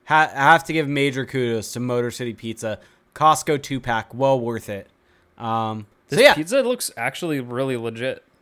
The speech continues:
Speaker 2: Oh my.
Speaker 1: Are you gonna have to go get it?
Speaker 2: Do I, do I head, head on down to eight?
Speaker 1: <laughs>
Speaker 2: Oh, wait. Oh, interesting. So their name is Eight Mile with the little pie symbol. At first I thought that was, like, a weird typo, but Eight Mile Pie.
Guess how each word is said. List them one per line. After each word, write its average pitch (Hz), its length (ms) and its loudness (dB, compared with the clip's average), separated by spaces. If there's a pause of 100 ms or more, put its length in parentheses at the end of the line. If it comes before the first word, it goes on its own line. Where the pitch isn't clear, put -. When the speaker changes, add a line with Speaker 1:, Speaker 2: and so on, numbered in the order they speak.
(440)
Speaker 2:
Oh 139 100 -4
my. 117 360 -6 (720)
Speaker 1:
Are 139 80 -4
you 135 160 0
gonna 190 100 2
have 190 160 4
to - 80 -8
go 160 160 0
get 131 180 2
it? 262 220 0 (800)
Speaker 2:
Do 131 160 0
I, 156 180 2
do 135 220 -6
I 147 100 2
head, 147 260 -4 (140)
head 135 140 -2
on 143 160 0
down 131 340 -2
to 131 320 -6
eight? 143 200 -4
Speaker 1:
<laughs> - 60 -20 (320)
Speaker 2:
Oh, 180 100 8
wait. 202 200 4
Oh, 240 540 6
interesting. 175 580 -2
So - 160 -2
their 165 220 2
name 160 360 -4
is 170 220 -4
Eight 165 220 -4
Mile 147 400 0
with 147 140 -4
the 147 60 -6
little 139 220 -2
pie 127 320 -6
symbol. 180 520 -8 (280)
At 151 100 -2
first 202 220 0
I 240 80 2
thought 214 160 0
that 185 140 0
was, 165 120 -2
like, 156 140 -2
a 147 60 -4
weird 139 280 -6
typo, 120 480 -4
but - 140 -18
Eight 147 180 -6
Mile 147 220 -2
Pie. 139 440 -4